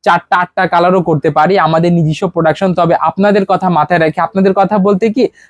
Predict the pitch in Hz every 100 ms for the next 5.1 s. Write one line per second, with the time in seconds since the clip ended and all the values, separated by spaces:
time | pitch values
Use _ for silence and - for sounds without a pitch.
0 | - 160 185 196 185 190 226 208 170 175
1 | 196 190 180 170 185 165 160 196 196 180
2 | - 175 175 160 180 175 - 180 190 -
3 | 196 202 202 190 185 202 190 175 151 175
4 | 175 190 190 160 165 175 196 180 165 170